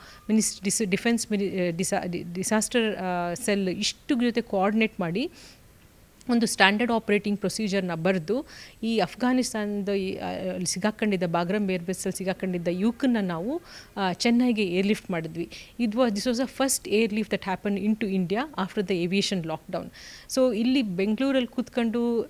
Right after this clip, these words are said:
ಡೆಲ್ಲಿಯಲ್ಲಿ ಎಲ್ಲ ಮಿನಿಸ್ಟ್ರಿಗಳ ಜೊತೆ, ಆ, ಕೋಆರ್ಡಿನೇಟ್ ಮಾಡಿ ಇದನ್ನ ಕರ್ಕೊಂಡು ಬಂದಿದ್ದೆ it's one of the great achievements. ಅಷ್ಟೇ ಅಲ್ಲದೆ ಈಗ, ಆ, ಶಿವಮೊಗ್ಗದಲ್ಲಿ ಒಬ್ಬರು ಡಾಕ್ಟರ್ ವಿನಯ್ ಅಂತ ಅವರಿಗೆ, ಆ, ಒಂದು ಆನೆ ಅವ್ರಿಗೆ,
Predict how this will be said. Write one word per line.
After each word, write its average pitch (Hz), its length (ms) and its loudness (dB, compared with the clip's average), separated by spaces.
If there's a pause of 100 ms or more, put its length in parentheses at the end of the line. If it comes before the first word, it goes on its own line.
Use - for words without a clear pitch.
(140)
ಡೆಲ್ಲಿಯಲ್ಲಿ 220 400 0
ಎಲ್ಲ 196 220 0
ಮಿನಿಸ್ಟ್ರಿಗಳ 214 720 0
ಜೊತೆ, 190 460 0
ಆ, 165 540 -6 (800)
ಕೋಆರ್ಡಿನೇಟ್ 247 580 2
ಮಾಡಿ 214 220 2
ಇದನ್ನ 185 160 0
ಕರ್ಕೊಂಡು 214 420 0
ಬಂದಿದ್ದೆ 202 440 0
it's 180 160 -10
one 190 180 -2
of 208 100 -2
the 185 580 -6
great 190 160 0
achievements. 175 640 -4 (720)
ಅಷ್ಟೇ 277 300 4
ಅಲ್ಲದೆ 247 380 4
ಈಗ, 208 280 -2 (480)
ಆ, 190 80 -4 (1000)
ಶಿವಮೊಗ್ಗದಲ್ಲಿ 214 720 2
ಒಬ್ಬರು 190 300 0
ಡಾಕ್ಟರ್ 180 640 -4
ವಿನಯ್ 196 400 0
ಅಂತ 180 200 -4 (160)
ಅವರಿಗೆ, 180 520 -2
ಆ, 175 320 -8
ಒಂದು 175 280 -6
ಆನೆ 214 460 2
ಅವ್ರಿಗೆ, 180 580 -4